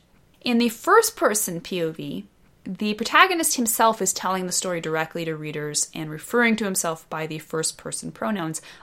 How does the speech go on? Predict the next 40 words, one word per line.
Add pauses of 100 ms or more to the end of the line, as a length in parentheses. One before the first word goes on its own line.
I (340)
or
me. (260)
This
is,
perforce,
a
deep (100)
P
O
V. (560)
You
can
also
use
a
mix
of
first
and
third
person
in
the
same
story. (200)
This
is
a
technique
going
all
the
way
back
to
Charles
Dickens's
Bleak
House.